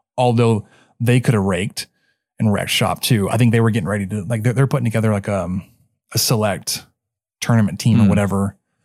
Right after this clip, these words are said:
Speaker 1: And they didn't wanna be messing with this tournament, whatever. Uh, it allowed us to play, so it's fine.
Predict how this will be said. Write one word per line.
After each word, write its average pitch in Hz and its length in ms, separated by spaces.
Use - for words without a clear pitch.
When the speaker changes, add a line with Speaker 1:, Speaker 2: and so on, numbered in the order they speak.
Speaker 1:
And 117 140
they 120 100
didn't 117 120
wanna 107 180
be 98 320
messing 113 360
with 98 140
this 104 120
tournament, 98 380
whatever. 104 380
Uh, 107 280
it 131 200
allowed 104 320
us 95 120
to 107 60
play, - 280
so - 160
it's 110 100
fine. - 200